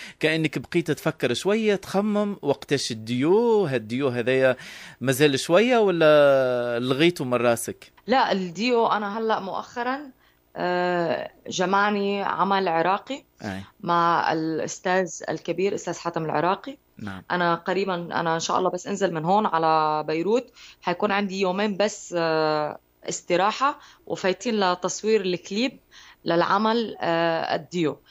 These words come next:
Speaker 2: والحمد لله. لا، لك شغلة، آم، كتير ناس بتقول: "أنت رويدة بدك تعملي ديو مع فنان كبير، آه، ما بت-، ما بيهمك الأمر تغني مع حدا صغير."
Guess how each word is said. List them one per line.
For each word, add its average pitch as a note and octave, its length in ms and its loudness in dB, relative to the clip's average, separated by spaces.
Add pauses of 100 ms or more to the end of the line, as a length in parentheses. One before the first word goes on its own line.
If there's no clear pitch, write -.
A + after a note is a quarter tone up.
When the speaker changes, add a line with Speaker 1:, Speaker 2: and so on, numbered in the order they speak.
(240)
Speaker 2:
والحمد E3+ 520 0
لله. D#3+ 240 -2 (280)
لا، C3 80 -6
لك A3+ 160 0
شغلة، F3+ 320 -2 (420)
آم، E3 600 0 (220)
كتير C4+ 200 0
ناس B3+ 260 2
بتقول: A3 420 -4
"أنت - 320 -4
رويدة G#3+ 400 2
بدك G#3 420 -6
تعملي A3 280 -2
ديو G#3+ 300 -4
مع G3 180 0
فنان G3 500 -6
كبير، G#3+ 520 -2 (500)
آه، F3 280 2
ما G#3 140 2
بت-، A#3 220 -8
ما G#3 140 -2
بيهمك G#3+ 440 -2
الأمر F#3+ 260 -2
تغني F3+ 300 -2
مع D#3+ 100 -2
حدا E3+ 280 -6
صغير." D3+ 360 -8